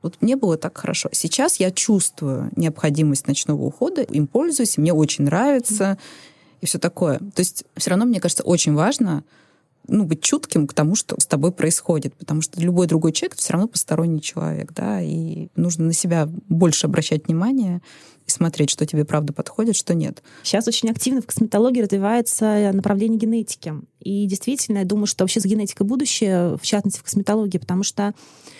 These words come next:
Speaker 2: ну, то, что мы говорили, всё равно мы всё-таки стареем по определённым,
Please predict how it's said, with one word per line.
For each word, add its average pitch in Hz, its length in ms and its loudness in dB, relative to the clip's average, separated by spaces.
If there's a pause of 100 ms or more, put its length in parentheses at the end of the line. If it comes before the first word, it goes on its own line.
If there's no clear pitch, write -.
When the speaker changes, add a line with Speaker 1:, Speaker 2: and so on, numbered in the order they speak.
(140)
Speaker 2:
ну, 202 100 2
то, 214 80 2
что 226 160 0
мы 214 80 0
говорили, 220 680 2
всё - 140 -4
равно 240 180 2
мы 247 80 2
всё-таки - 180 -6
стареем 262 420 0
по 214 100 0
определённым, 233 680 0